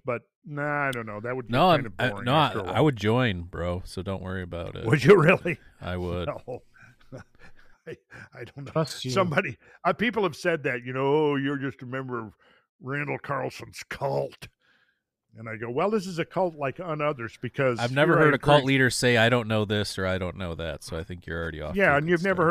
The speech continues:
Speaker 1: heard an occult leader says, you know, "Think for yourself." Hey, I might
Speaker 2: That's
Speaker 1: be full
Speaker 3: Right.
Speaker 1: of shit, but I'm probably not. But, you know, I,
Speaker 2: Uh, that whole
Speaker 1: everything I say.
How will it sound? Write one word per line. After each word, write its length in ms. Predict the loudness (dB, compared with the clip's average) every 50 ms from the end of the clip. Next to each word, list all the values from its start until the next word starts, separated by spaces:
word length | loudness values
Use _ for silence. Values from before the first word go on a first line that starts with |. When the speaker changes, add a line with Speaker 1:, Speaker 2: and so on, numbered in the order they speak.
| 2 0
Speaker 1:
heard 20 |
an 100 | -2 -6
occult 360 | -8 -2 0 0 0 0 -2
leader 320 | -4 -4 -4 -2 -2 -4 -4
says, 380 | -4 -4 0 0 0 0 -2 -6 _ _ -10
you 100 | -8 -6
know, 100 | -6 -6
"Think 260 | -6 -6 -6 -6 -6
for 120 | -8 -6 -4
yourself." 720 | -4 -6 -6 -4 -2 -2 -2 -2 -4 -8 -12 -20 -20 _ _ _ _ _ _ _ _ _ _ _ _ _ _ _ _ _ _ _ _ _
Hey, 160 | 2 2 4
I 100 | 4 4
might 120 | 4 2 0
Speaker 2:
That's 80 | 0 -2
Speaker 1:
be 100 | -6 -6
full 160 | 0 0 0
Speaker 3:
Right. 80 | 2
Speaker 1:
of 80 | 0 -2
shit, 340 | -2 -2 0 0 0 -2 -6 _ _ _ _ _ _ _ _
but 220 | -10 -4 -2 -2 -2
I'm 100 | -2 -2
probably 540 | 0 2 2 2 0 0 -2 -2 -2 -2
not. 380 | 0 2 2 2 2 0 -2 -6 _ -4
But, 180 | -4 -4 -4 _
you 100 | -6 -4
know, 260 | -4 -2 -4 -4 -8 _ _ _ _ _
I, 100 | -4 -2
Speaker 2:
Uh, 100 | -2 0
that 200 | 2 4 4 6
whole 140 | 6 6 6
Speaker 1:
everything 140 | 4 2 -2
I 100 | -4 -4
say. 400 | -6 -8 -6 -4 -4 -4 -4